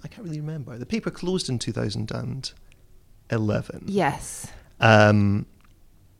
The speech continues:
Speaker 2: Which is when you hopped along here.
Speaker 1: Yeah, uh, but you, you, you sort of think that at, at the time it was, you know, when you joined the paper, it was in such rude health. And also, you know as well as I do that when you work at a newspaper, the public perception of what it is and who is there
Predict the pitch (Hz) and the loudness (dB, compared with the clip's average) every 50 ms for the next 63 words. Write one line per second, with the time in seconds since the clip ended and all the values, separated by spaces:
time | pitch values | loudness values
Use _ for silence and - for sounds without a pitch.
0 | _ _ - - - - _ _ _ _ - _ _ _ _ _ - - 190 180 | _ _ -16 -16 -16 -20 _ _ _ _ -20 _ _ _ _ _ -14 -12 -4 0
1 | 190 180 175 175 165 - 175 - - - - 160 165 165 165 165 156 170 160 156 | 0 0 0 0 -2 -4 -6 -6 -6 -6 -6 -4 -2 -2 -2 -2 -4 -6 -6 -8
2 | 151 - - 117 123 139 147 151 127 101 95 - - - 135 139 143 - 170 175 | -8 -10 -8 -2 2 6 8 8 8 8 6 2 0 2 4 4 6 6 4 4
3 | 175 160 170 165 165 156 156 151 - - 156 143 147 143 - - 190 - - 151 | 4 2 0 0 -2 -4 -4 -4 -4 -6 -6 -6 -4 -2 -2 0 0 0 0 -2
4 | - - - 160 147 139 - - 139 123 123 127 127 127 131 - - - - - | -4 -2 0 0 0 0 -2 -6 -4 0 2 2 2 2 0 -4 -6 -6 -6 -6
5 | - - _ _ _ _ _ _ _ _ _ _ _ _ - - 139 - - 160 | -6 -10 _ _ _ _ _ _ _ _ _ _ _ _ -4 -4 -2 -4 -6 -6
6 | 160 151 - - 202 220 233 208 - - 151 139 - - _ _ _ _ _ _ | -6 -4 -2 -2 0 0 0 0 0 -2 -2 -4 -4 -6 _ _ _ _ _ _
7 | _ _ _ _ _ _ _ _ _ _ _ _ _ _ _ _ - 196 180 180 | _ _ _ _ _ _ _ _ _ _ _ _ _ _ _ _ -18 -14 -4 2
8 | 175 170 147 156 151 151 156 135 - 175 202 240 226 240 - 120 107 - - - | 4 4 6 6 4 4 2 2 2 2 2 2 2 0 0 0 -2 -2 -6 -8
9 | - - - 131 135 156 156 - - - - - - 139 156 147 - - 156 156 | -8 -6 -6 -4 -4 -4 -4 -4 -4 -6 -6 -6 -2 0 0 0 0 -2 -2 -2
10 | 127 - - - - - - - - - _ _ _ - - _ _ _ _ _ | -2 -2 -4 -8 -14 -20 -20 -20 -20 -20 _ _ _ -20 -20 _ _ _ _ _
11 | _ - 139 143 185 185 - - 143 139 135 131 185 220 208 175 143 127 117 135 | _ -2 0 2 2 2 0 -2 -4 -4 -2 -2 0 2 4 4 4 2 2 2
12 | 127 120 113 123 117 101 101 90 110 117 120 113 117 123 123 131 143 143 - - | 0 0 0 -2 -2 -4 -4 -8 -6 -6 -4 -4 -2 -2 -2 -2 -2 -4 -4 -6
13 | 131 120 113 113 107 - - - - - 113 107 - - 127 - - - - 110 | -6 -4 -4 -4 -4 -4 -6 -6 -6 -6 -8 -6 -6 -6 -6 -6 -6 -8 -8 -8
14 | - - 123 - - - - 113 98 - - - - - - - - 113 104 101 | -6 -6 -6 -8 -8 -8 -8 -8 -8 -8 -8 -8 -8 -8 -10 -8 -6 -4 -4 -4
15 | - 110 90 90 113 110 104 104 - - - 110 92 98 107 104 101 - - - | -6 -8 -8 -4 -4 -4 -4 -4 -6 -4 -4 -4 -2 -2 -2 -2 0 -2 -6 -8
16 | - 226 - | -12 -16 -18